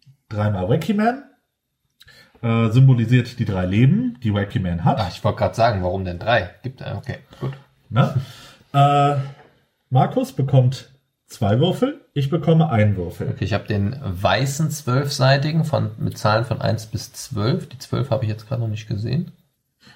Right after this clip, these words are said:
Speaker 1: Nee, du hast, äh, glaub ich, eins bis sieben dort.
Speaker 2: Ach, ah, okay, er ist zwölfseitig, aber die Zahlen gehen nicht bis zwölf. Okay,
Speaker 1: Genau.
Speaker 2: jetzt sehe ich's gerade. Und,
Speaker 1: Ne?
Speaker 2: äh, die Farben für die Geister, okay.
Speaker 1: Richtig.
Speaker 2: Ähm, lass mich raten, das ist quasi, welcher Geist bewegt sich und wie viele Felder?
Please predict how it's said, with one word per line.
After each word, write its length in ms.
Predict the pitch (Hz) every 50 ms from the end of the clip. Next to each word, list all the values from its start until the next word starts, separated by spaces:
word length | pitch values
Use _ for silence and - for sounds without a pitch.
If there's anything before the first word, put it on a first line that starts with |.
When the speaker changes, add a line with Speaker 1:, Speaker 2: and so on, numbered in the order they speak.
| _ -
Speaker 1:
Nee, 120 | 127 131 135
du 160 | 131 120 120
hast, 460 | 135 135 - - - - - - -
äh, 420 | 131 135 131 123 120 117 113 117 113
glaub 240 | 104 - 120 120 120
ich, 140 | - -
eins 200 | - 120 123 131 -
bis 200 | - 107 - -
sieben 460 | 107 104 101 92 92 85 80 - - - _ _ _ _ _ -
dort. 320 | - 82 - - - - _ _ _ _ _ _ _ _
Speaker 2:
Ach, 160 | - 101 - -
ah, 140 | - 104 104
okay, 180 | 101 - 107 98
er 80 | 95
ist 140 | 95 - -
zwölfseitig, 720 | - 117 113 110 107 - 110 107 113 131 131 131 131 123
aber 120 | 104 98 98
die 120 | 98 95 -
Zahlen 340 | - - 107 101 98 98
gehen 160 | 95 101 95 92
nicht 140 | 90 -
bis 160 | - - - -
zwölf. 260 | - - - - -
Okay, 160 | - - 123
Speaker 1:
Genau. 160 | 104 - - -
Speaker 2:
jetzt 220 | 104 - - - -
sehe 120 | - 101 -
ich's 140 | - -
gerade. 260 | - - - 107 110 113
Und, 220 | 117 117 113 107
Speaker 1:
Ne? 300 | 113 135 - 101 104 101
Speaker 2:
äh, 40 | 98
die 80 | 104
Farben 340 | 98 - 107 98 95 90 98
für 120 | - - 98
die 100 | 95 90
Geister, 380 | 87 87 85 - - - - -
okay. 260 | - - - 87 - - - - -
Speaker 1:
Richtig. 300 | 107 101 - - - -
Speaker 2:
Ähm, 160 | 110 104 104
lass 220 | 104 123 156 - 170
mich 180 | 175 135 131
raten, 320 | 104 104 120 156 160 190 170
das 160 | - 139 -
ist 240 | - 139 139 135 -
quasi, 480 | - - 120 120 123 117 117 107 92
welcher 320 | 95 104 127 135 147 151 139
Geist 360 | 131 113 110 127 131 - -
bewegt 380 | - 104 90 110 131 165 165 -
sich 140 | - 151 135 131
und 120 | 127 117
wie 120 | 117 110
viele 260 | - - 127 120 113 107
Felder? 420 | - - 120 165 175 208 233